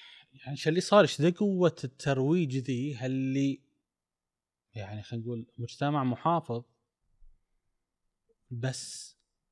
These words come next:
الحالات اللي قاعدين نشوفها، آه، شيء مخيف ومرعب. يعني هالآفة ذي بدأت تتغلغل. شو ذا قوة الترويج ذي؟ صا-، المروجين ذا ليش ذا نفسياتهم؟ شلون إن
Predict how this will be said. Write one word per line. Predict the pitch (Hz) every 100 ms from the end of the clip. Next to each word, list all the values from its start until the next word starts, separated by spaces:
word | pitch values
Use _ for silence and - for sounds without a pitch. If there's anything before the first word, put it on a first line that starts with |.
| _ _ -
الحالات | 120 - 131 135 170 196 - - - - _ _ _ _ _ _ _ _ 117
اللي | 117
قاعدين | 117 117 143 151
نشوفها، | 139 160 165 - 139 151 180 - 139
آه، | 117
شيء | 113 139 139
مخيف | 143 - 165
ومرعب. | 131 135 131 101 98
يعني | 107 98 104 107 104 104 101 - _ _ _ - - _ -
هالآفة | 135 135 160 156
ذي | 143 151
بدأت | 139 147 -
تتغلغل. | - 131 143 123
شو | -
ذا | 180
قوة | 190 202 -
الترويج | - 143 135 135
ذي؟ | 113 127
صا-، | - 147
المروجين | 151 123 120 139 165 185 175 156 185 156
ذا | 143
ليش | 160 147 -
ذا | 139 175
نفسياتهم؟ | 170 147 - 139 127 131 131 127 120 107 104 98 110
شلون | - - 147 170 180 180 139 - _ _ _ _ _ _ _ _ _ _ _
إن | 127 127 131 127 127